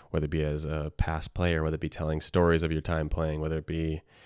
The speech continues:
how to be a college athlete, whether it be training, whether it be co-, um, whether it be, like, even just showing off your athletic talents. There's so many, so many ways you can go with that. Comedy in athletics. Man, I'm just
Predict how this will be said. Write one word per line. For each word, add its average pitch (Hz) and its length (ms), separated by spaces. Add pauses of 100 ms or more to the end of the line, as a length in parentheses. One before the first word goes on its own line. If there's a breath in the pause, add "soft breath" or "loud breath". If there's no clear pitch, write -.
(200 soft breath)
how 82 140
to 80 80
be 82 100
a 82 60
college 85 320
athlete, 82 400
whether 80 140
it 78 40
be 78 200
training, 87 560
whether 78 180
it 78 60
be 78 120
co-, 85 300
um, 80 480 (760 soft breath)
whether 85 180
it 78 80
be, 78 240
like, 78 320
even 85 180
just 85 160
showing 82 400
off 80 240
your 82 80
athletic 80 340
talents. 82 420
There's 82 140
so 82 240
many, 80 300 (400 soft breath)
so - 160
many 82 140
ways 78 180
you 76 80
can 78 80
go 76 160
with 76 120
that. 78 160
Comedy 90 760
in 87 240
athletics. 82 640 (540 loud breath)
Man, 80 160
I'm 78 80
just 78 160